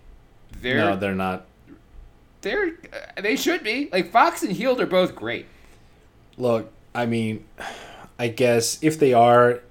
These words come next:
Speaker 2: it's, it's because of Fox, but look, Kings fans, man, they're looking at Doncic and they're
Speaker 1: Oh, yeah.
Speaker 2: just sighing. I mean, they are just, they feel so bad.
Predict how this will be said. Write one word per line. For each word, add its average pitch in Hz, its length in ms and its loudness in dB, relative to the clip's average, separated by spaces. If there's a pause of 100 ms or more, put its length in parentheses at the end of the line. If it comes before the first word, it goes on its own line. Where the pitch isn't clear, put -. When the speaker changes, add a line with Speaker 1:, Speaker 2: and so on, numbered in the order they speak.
Speaker 2:
it's, - 680 -8 (200)
it's 110 200 -8
because 110 320 -4
of 98 80 -10
Fox, - 480 -4
but 110 340 -4 (1300)
look, 110 200 -6
Kings 127 320 -4
fans, 101 400 -2
man, 104 200 -4
they're 120 180 0
looking 117 360 -2
at 92 140 -6
Doncic 95 680 -4 (120)
and 95 220 -6
they're 98 140 -2
Speaker 1:
Oh, - 20 -4
yeah. 90 60 -10
Speaker 2:
just 92 440 -8
sighing. 95 680 -2 (180)
I 98 120 -6
mean, 101 200 -6
they 101 180 0
are 95 220 0
just, - 400 -8
they 117 160 2
feel 117 260 0
so 95 280 -2
bad. 87 380 -8